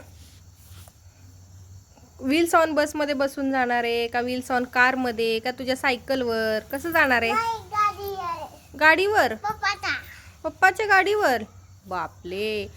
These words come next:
Speaker 1: आणि पप्पा गाडी कसं चालवतेत? अशा अशा चालवतेत का? बर. आणि तू कुठं बसणार?
Speaker 2: पप्पाच्या घरी माझ्या.
Speaker 1: गाडीवर बसणार आहे पप्पाच्या?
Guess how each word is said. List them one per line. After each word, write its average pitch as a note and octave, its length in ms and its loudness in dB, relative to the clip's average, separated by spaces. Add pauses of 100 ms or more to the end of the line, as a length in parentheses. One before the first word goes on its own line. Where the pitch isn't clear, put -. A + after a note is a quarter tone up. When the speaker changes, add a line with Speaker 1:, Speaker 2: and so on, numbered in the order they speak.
(260)
Speaker 1:
आणि C#4+ 100 0
पप्पा F4 260 6
गाडी F4+ 220 4
कसं F#4 220 -2
चालवतेत? B3 460 -2 (1900)
अशा D#4 280 6
अशा G4+ 200 2
चालवतेत C#4+ 500 0 (180)
का? G3 160 -6 (360)
बर. F3+ 760 -10 (1400)
आणि C#4 240 0
तू F4 60 0
कुठं F4+ 280 0
बसणार? D#4 440 2 (1040)
Speaker 2:
पप्पाच्या G#4+ 480 -2
घरी E4+ 520 -4
माझ्या. C#4 440 -12 (920)
Speaker 1:
गाडीवर C4 340 4
बसणार C4 280 -2
आहे G#3+ 100 -2
पप्पाच्या? A#3 600 -8